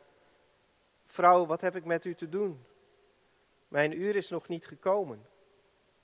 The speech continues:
Zijn moeder zei tegen de dienaars: "Wat hij ook tegen u zeggen zal, doe het." En daar waren zes stenen watervaten neergezet,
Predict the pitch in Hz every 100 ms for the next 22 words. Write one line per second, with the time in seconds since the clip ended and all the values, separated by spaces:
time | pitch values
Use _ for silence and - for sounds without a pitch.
0 | _ _ _ _ _ _ _ _ _ -
1 | _ _ _ 131 147 156 175 170 160 156
2 | 170 151 143 135 151 151 143 135 - -
3 | _ _ _ _ _ _ _ _ _ _
4 | - 135 185 226 208 190 170 - 180 170
5 | 165 139 127 180 180 156 170 160 160 -
6 | - _ _ _ _ - 170 165 98 95
7 | - _ _ _ _ _ _ _ _ _
8 | _ _ _ _ _ _ _ _ - 135
9 | 147 156 151 - 170 - 170 170 170 147
10 | 175 190 151 - 131 131 131 135 135 123
11 | 131 120